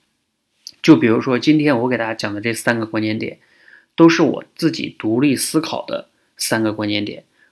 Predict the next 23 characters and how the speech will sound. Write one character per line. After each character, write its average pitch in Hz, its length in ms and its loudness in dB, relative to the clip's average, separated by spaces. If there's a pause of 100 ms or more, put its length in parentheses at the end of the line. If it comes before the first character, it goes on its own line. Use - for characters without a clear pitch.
而 131 200 2
不 113 200 -6
是， - 380 -2 (520)
啊， 110 140 -6
我 107 180 -4
自 131 140 -2
己 113 100 0
在 123 140 0
哪 110 280 -6
搬 135 300 4
的 131 140 2
一 - 80 -4
个 120 100 -6
东 - 240 -10
西， - 120 -10
然 110 140 -8
后 113 120 -4 (480)
不 156 100 0
熟 110 320 0
悉 180 160 0
的 147 100 0
东 113 220 -8
西。 - 220 -8